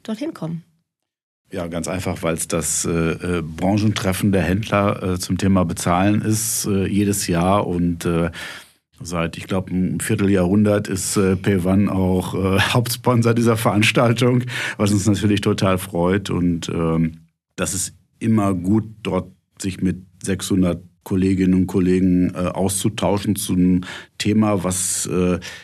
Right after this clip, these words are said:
Speaker 2: nach wie vor eine enorme Aktualität hat und sich immer weiterentwickelt. Das sehen wir ja jetzt eben auch an diesem, an der Diskussion, wie wird im Self-Checkout, äh, bezahlt. Deswegen haben wir das auch zu einem, äh,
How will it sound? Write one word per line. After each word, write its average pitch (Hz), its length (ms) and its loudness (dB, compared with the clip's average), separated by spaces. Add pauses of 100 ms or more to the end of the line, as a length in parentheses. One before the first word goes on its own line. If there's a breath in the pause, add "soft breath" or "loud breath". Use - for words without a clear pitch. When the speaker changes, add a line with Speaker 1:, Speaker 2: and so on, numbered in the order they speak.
(160 loud breath)
Speaker 2:
nach 95 280 0
wie 107 80 2
vor 98 400 0
eine 90 400 2
enorme 98 580 2
Aktualität 98 680 -2
hat 110 160 0
und 92 80 -2
sich 85 160 -4
immer 92 260 0
weiterentwickelt. 98 760 0
Das 87 100 -4
sehen 95 160 2
wir 92 80 4
ja 90 80 4
jetzt 90 240 0
eben 90 220 0
auch - 120 -8
an 95 100 2
diesem, 90 280 2
an 92 80 2
der 92 100 4
Diskussion, 90 600 0
wie 87 160 0
wird 87 320 -8
im 80 240 -8
Self-Checkout, 98 840 -4
äh, 98 240 -4
bezahlt. 95 640 0 (720 loud breath)
Deswegen 117 400 2
haben 127 120 4
wir 135 80 4
das - 280 0
auch 139 260 2
zu - 280 -2
einem, 113 720 4
äh, 98 420 0